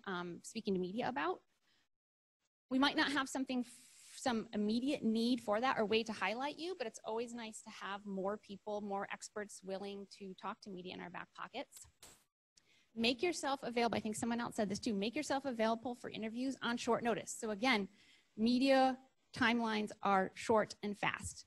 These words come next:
So especially local T V news, they have their morning meetings at probably nine A M. That's where things, stories get assigned for the day. They have between maybe ten A M, ten A M when they get out and two P M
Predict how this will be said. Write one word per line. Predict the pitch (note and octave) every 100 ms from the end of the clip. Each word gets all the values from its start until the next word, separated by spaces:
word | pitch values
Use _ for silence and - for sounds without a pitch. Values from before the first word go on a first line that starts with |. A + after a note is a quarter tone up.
| _
So | - A#3
especially | A3 D#4+ D#4 D#4 G#3+
local | A3+ B3 D4
T | C#4 B3+
V | B3 B3+
news, | A#3 B3 D#4
they | C4
have | C4+ C#4
their | C#4+
morning | C#4 A#3+ A#3 A#3
meetings | G#3+ G#3+ A#3 A#3+ A#3+
at | G3 F3 -
probably | G#3+ G3
nine | F#3+ F#3 G3+
A | G3
M. | F3+ A#3 - _ _ -
That's | G#3+ -
where | A#3+
things, | A#3 A3+ A3
stories | - G#3 G#3 A3
get | G#3
assigned | G3+ F#3 F3+ G#3+
for | B3+
the |
day. | C4 C#4+ D4+ - _ _ _
They | B3+
have | D#4+ E4 D#4+
between | C4+ - B3+ A#3+ A3+ A3+ -
maybe | G#3+ G#3
ten | G#3 - B3
A | B3 A#3
M, | -
ten | - C4
A | C4
M | A#3
when | G#3+
they | F#3
get | F#3+
out | F3+ F#3+ -
and | G3
two | - A#3+ A#3
P | - G3+
M | E3+ E3+